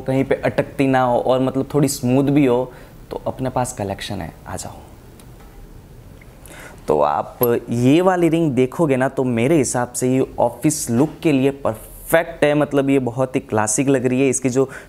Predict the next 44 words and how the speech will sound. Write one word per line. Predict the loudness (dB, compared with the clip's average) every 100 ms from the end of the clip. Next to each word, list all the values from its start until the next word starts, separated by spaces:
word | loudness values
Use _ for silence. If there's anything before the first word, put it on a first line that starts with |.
| -4
फिनिशिंग | 2 2 4 2 2
है, | 2
मैट | 2 2 0
फिनिशिंग, | -2 -2 0 -2 0
आप | -2 -4
इसकी | -4 -4
फिनिशिंग | 0 0 0 0 0 2
तो | 2 2
देख | 0 -2 2
ही | 4
ली | 4
होगी। | 4 2
इसके | 0 -2 0 0
बाजू | 2 2 2
में | 0 -2
छोटे | 0 0 2 0
छोटे | 0 0 0
स्टोन | -2 0 2 2 4
भी | 4
लगे | 4 4
हुए | 4 4 2
हैं | 0 -2 -6
और | -4 -2 0 0
ये | 0 0
स्टोन | -2 -4 -2 -2
बहुत | -2 -2 -4 -6 -20 -20 -14
सुंदर | -2 4 4 4
लग | 4 2
रहे | 0
हैं। | -2 -6 -12 -8 0
ये | 2 4
वाली | 2 2 2
भी | 0
बहुत | -2 -6 -6 -2
ही | -2
यूनिक | 0 0 -2 -2
है, | -2 -2 -2 -8
इसके | -6 -2
ऊपर | -2 0 -4
जगुआर | -4 -4 -4 -2 0 0 -2
बना | -2 -2 0
हुआ | 0 0
है | -2
भाई, | -4 -4 -4